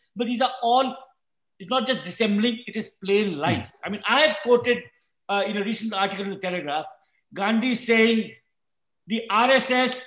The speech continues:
Speaker 1: is a communal body with a totalitarian outlook." That's what Gandhi thought of the R S S. A communal body with a totalitarian outlook. That's what they remain. And that's what Gandhi would have said about them today if he were alive.
Speaker 2: Yeah.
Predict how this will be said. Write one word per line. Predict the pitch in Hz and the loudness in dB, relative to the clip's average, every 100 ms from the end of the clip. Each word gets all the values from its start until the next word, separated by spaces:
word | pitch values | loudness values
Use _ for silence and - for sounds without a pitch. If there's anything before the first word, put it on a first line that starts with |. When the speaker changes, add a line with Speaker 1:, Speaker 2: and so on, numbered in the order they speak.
| - | -8
Speaker 1:
is | 240 220 | -2 -2
a | |
communal | 233 - 233 240 254 240 160 | -2 2 4 4 4 2 2
body | 208 214 226 220 - | 2 4 2 0 -6
with | 196 | -6
a | 208 | -6
totalitarian | 190 190 180 180 180 170 165 156 | -6 -4 -4 -4 -4 -6 -6 -8
outlook." | 156 - - - | -10 -12 -18 -8
That's | 180 185 | -8 -4
what | 208 - | -4 -4
Gandhi | 170 175 190 - | -2 -4 -6 -8
thought | 147 160 | -10 -10
of | 151 | -8
the | 131 | -8
R | 135 | -6
S | 120 113 | -10 -14
S. | - _ _ - | -20 _ _ -2
A | 220 | -2
communal | 226 226 262 277 262 | 2 2 4 6 4
body | 180 220 220 233 - - | 6 4 4 0 -4 -8
with | 226 233 | -2 -2
a | |
totalitarian | 226 220 208 208 202 196 190 - | 0 0 0 0 0 -2 -2 -2
outlook. | 160 - _ _ _ _ _ _ | -6 -8 _ _ _ _ _ _
That's | 190 269 - | -2 0 2
what | 311 | 2
they | - | 4
remain. | 240 302 269 - - | 2 2 -2 -4 -10
And | 190 | -6
that's | 269 269 | -4 -4
what | 254 | -4
Gandhi | 220 220 254 | -4 -6 -6
would | 247 | -6
have | 233 | -6
said | - 233 - _ _ | -8 -10 -12 _ _
about | 208 220 208 | -4 -2 -2
them | 220 202 | -2 -4
today | 196 190 202 196 - - | -4 -2 -2 -2 -10 -14
if | |
he | 170 | -10
were | 143 | -8
alive. | 113 92 - _ _ _ _ _ _ _ | -10 -14 -20 _ _ _ _ _ _ _
Speaker 2:
Yeah. | 139 | -10